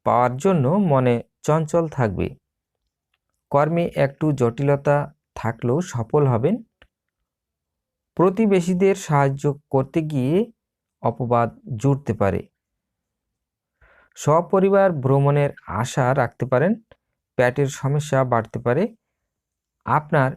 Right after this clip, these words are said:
ব্যবহার লোকের খারাপ লাগতে পারে, বুকের যন্ত্রণা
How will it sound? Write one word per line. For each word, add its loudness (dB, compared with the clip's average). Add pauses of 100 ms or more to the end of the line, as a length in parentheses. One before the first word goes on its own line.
(420)
ব্যবহার 4 (100)
লোকের 0 (140)
খারাপ 0
লাগতে -4
পারে, -2 (1200)
বুকের 0
যন্ত্রণা 0